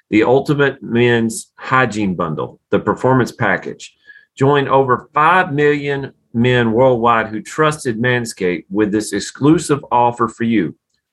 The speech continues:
Twenty percent off and free worldwide shipping with code family at manscaped dot com.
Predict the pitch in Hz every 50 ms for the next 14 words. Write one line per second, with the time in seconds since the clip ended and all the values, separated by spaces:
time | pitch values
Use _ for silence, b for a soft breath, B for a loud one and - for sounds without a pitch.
0 | _ _ - 110 110 110 107 - - 104 - - 120 113 92 85 - 110 117 127
1 | 131 131 - _ _ - 104 101 98 92 - - - - 127 139 147 151 151 143
2 | 123 127 131 131 127 131 123 120 - - 127 120 113 - 107 107 98 95 107 107
3 | - - - 131 127 113 110 113 110 - _ _ _ - 151 147 135 113 101 90
4 | 85 87 90 - - - 101 95 - 110 110 110 104 107 - - 101 101 - -
5 | 104 101 92 - - 123 120 110 80 73 64 -